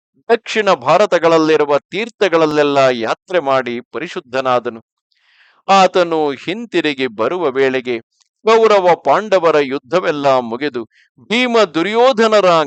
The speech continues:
ಗದಾಯುದ್ಧವು ನಡೆಯುತ್ತಿತ್ತು. ಬಲರಾಮನು ಅಲ್ಲಿಗೆ ಹೋಗಿ ಅವರನ್ನು ತಡೆದನು.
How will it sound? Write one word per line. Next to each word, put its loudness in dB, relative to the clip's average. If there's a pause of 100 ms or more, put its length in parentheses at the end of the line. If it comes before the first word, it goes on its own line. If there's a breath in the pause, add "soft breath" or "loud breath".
ಗದಾಯುದ್ಧವು -2
ನಡೆಯುತ್ತಿತ್ತು. -8 (500)
ಬಲರಾಮನು 2
ಅಲ್ಲಿಗೆ 0
ಹೋಗಿ -4
ಅವರನ್ನು -2
ತಡೆದನು. -4